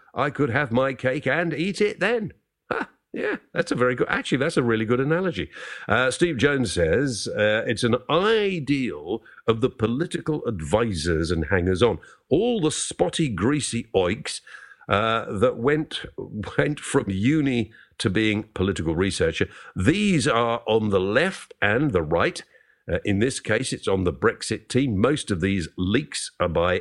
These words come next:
expendables used by the middle and higher management to test the water, take a political temperature on an issue, et cetera. Also used to temper the view on things you'd normally be up in arms about, but feel inclined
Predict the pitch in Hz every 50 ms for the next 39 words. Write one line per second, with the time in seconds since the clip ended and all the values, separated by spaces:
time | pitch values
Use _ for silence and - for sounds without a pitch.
0 | - _ 98 98 - - - - - - - 120 117 113 101 117 113 127 147 113
1 | 85 82 78 90 120 143 143 143 131 107 - 82 78 98 101 104 98 92 87 87
2 | 92 107 127 - 123 117 113 98 85 82 85 104 101 98 95 87 95 110 120 131
3 | 113 - - 110 113 - - - - - - _ - 98 87 - - - 120 -
4 | - - - - - 90 82 85 87 98 113 127 127 - 127 101 - - 107 95
5 | - 95 85 - - 85 82 85 90 - 92 80 82 76 - - 127 123 - -
6 | - - 123 113 - 104 98 104 101 - - - 120 - - 123 117 107 104 -
7 | - 127 127 - - - - - - - - - _ - 87 80 - - 82 76
8 | 69 87 98 98 92 - - 73 - - - 98 90 - 90 78 73 82 73 73
9 | 87 98 104 104 101 - - - 98 95 85 - - - 143 143 139 135 135 117
10 | - - - - - - - - 95 95 82 90 143 208 233 220 180 143 107 87
11 | 98 95 101 101 - 95 90 104 - - 139 254 101 107 101 113 117 120 123 120
12 | - - - - - _ - 117 - - - 127 123 113 104 104 95 - 98 92
13 | 87 85 85 87 80